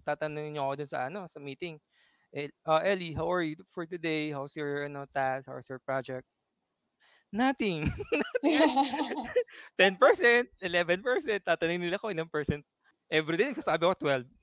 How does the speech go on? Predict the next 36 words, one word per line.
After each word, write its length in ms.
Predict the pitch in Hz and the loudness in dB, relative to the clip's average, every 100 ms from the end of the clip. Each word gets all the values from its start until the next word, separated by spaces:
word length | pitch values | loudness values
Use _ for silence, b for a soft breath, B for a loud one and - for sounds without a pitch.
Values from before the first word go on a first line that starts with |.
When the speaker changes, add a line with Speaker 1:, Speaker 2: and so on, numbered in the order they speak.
| - | 0
Speaker 1:
Plus, 160 | 170 - | 0 2
ano 120 | 180 | 2
lang 120 | 180 175 | 2 4
lagi 180 | 165 156 | 2 2
ako, 120 | 175 - | -4 -2
plus 180 | 151 - - | -4 -4 0
five 240 | 143 147 - | 2 2 -2
percent. 400 | 139 - 127 120 _ - | -8 -6 -8 -8 _ -12
<laughs> 340 | - - 269 | -10 -8 -6
Speaker 2:
Mm. 600 | 247 247 240 233 220 220 - - - 480 B B _ | -6 -6 -6 -6 -8 -8 -10 -10 -12 -14 B B _
Speaker 1:
Pero, 260 | 214 220 214 | -8 -6 -8
putya, 400 | - 214 208 214 | -12 -14 -10 -6
ayoko 240 | 208 196 196 | -4 -2 -2
ng, 140 | 202 196 175 | -4 -10 -12
ano, 200 | 160 151 | -12 -8
ayoko 200 | 190 233 | -4 -2
talaga 180 | 240 233 | -2 -2
nung, 200 | 233 226 - _ _ _ _ _ 170 | -2 -6 -10 _ _ _ _ _ -12
yung 200 | 170 156 | -10 -4
buong 220 | 165 165 | -4 -4
shift 200 | - 160 160 | -6 -10 -10
mo 120 | 156 | -8
me-, 260 | 143 - - | -8 -10 -10
meeting 360 | 156 143 143 131 | -8 -6 -6 -6
lang. 200 | 120 139 - _ _ _ _ _ _ _ | -6 -10 -18 _ _ _ _ _ _ _
Mas 160 | 208 - | -4 -2
nakakaano 540 | 226 233 220 233 220 226 | -2 -2 -2 -2 -2 -4
siya, 160 | 202 185 | -4 -4
nakaka-drain 840 | 202 202 202 196 196 165 175 196 202 | -4 -4 -2 0 -2 -2 -2 -2 -4
siya 180 | 147 135 | -6 -6
kaysa 360 | - 208 - 196 | -4 0 0 0
yung 140 | 202 196 | -6 -10
tipong 280 | 208 202 185 | -10 -10 -8
nagtatrabaho 720 | 185 - - 160 151 143 147 | -12 -8 0 4 4 2 -2
ka 20 | |
ng, 140 | 147 | -4